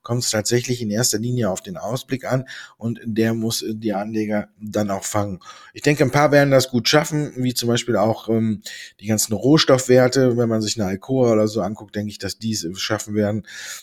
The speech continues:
ihren Trend weiter fortzusetzen. Bei den Banken haben wir jetzt einen kleinen Dämpfer gesehen, obwohl die Zahlen an sich ja auch sehr gut waren. Und ja zuletzt auch immer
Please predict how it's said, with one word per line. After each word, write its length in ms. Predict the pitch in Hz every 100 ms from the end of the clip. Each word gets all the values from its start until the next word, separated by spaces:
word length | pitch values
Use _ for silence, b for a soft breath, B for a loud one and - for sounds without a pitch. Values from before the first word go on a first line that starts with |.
| _
ihren 260 | 113 110 101
Trend 380 | - 107 101 95
weiter 320 | 107 139 123
fortzusetzen. 880 | 127 123 123 110 120 120 - 117 B B _
Bei 80 | 101
den 160 | 120
Banken 320 | 127 160 160 139
haben 140 | 135
wir 60 | 127
jetzt 180 | 127
einen 80 | 131
kleinen 320 | - 120 110
Dämpfer 300 | 110 135 147
gesehen, 360 | 139 127 143 135
obwohl 300 | 110 98 123
die 120 | 113
Zahlen 380 | - 110 120 107
an 160 | 95 95
sich 260 | 135 -
ja 240 | 110 107 92
auch 220 | 135 -
sehr 280 | 117 110 120
gut 240 | 135 147 135
waren. 300 | 139 147 143 _ _ _ _ _ _ _ _ _ - B B -
Und 160 | 107
ja 380 | 113 107 107 104
zuletzt 360 | 107 110 113 95
auch 180 | 107 101
immer 300 | 107 101